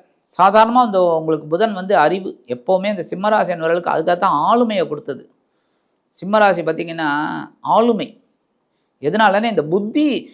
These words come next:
எப்பவுமே புத்தி இருக்கிறவன் தான் ஆளுமையில இருக்க முடியும். புத்தி இல்லாதவன் தத்தி. அவன் எங்க ஆளுமையில இருக்க முடியும்?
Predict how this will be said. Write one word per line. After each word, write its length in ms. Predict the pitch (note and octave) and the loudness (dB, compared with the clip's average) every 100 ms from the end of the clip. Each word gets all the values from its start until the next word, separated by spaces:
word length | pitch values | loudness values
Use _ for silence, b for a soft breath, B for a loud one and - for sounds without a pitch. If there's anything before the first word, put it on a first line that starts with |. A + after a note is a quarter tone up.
| B | B
எப்பவுமே 460 | - F#3 A#3+ C4+ A#3 | 0 4 6 6 4
புத்தி 240 | G3 G#3 D#4 | 2 2 2
இருக்கிறவன் 420 | E4 C#4 C4+ C4 | 4 6 6 4
தான் 140 | C#4 B3+ | 6 6
ஆளுமையில 380 | A#3+ A#3 A#3 G#3 | 6 4 4 4
இருக்க 160 | F#3+ F3+ | 4 -2
முடியும். 320 | D3 A2+ - _ _ _ _ - | -6 -8 -10 _ _ _ _ -8
புத்தி 280 | D3 F#3+ C#4+ | -6 -2 2
இல்லாதவன் 480 | D#4 B3+ A#3 C4 A#3+ | 4 6 6 6 4
தத்தி. 340 | E3+ E3+ F#3 - _ _ _ _ _ _ _ _ _ _ _ _ _ _ _ _ _ _ | 2 2 -4 -8 _ _ _ _ _ _ _ _ _ _ _ _ _ _ _ _ _ _
அவன் 280 | D#3 B3 D4 | 6 6 6
எங்க 140 | D4 C#4+ | 6 8
ஆளுமையில 420 | B3+ B3+ B3+ A#3 | 10 8 6 6
இருக்க 160 | G#3+ G#3 | 6 2
முடியும்? 300 | F#3 D#3+ | 2 4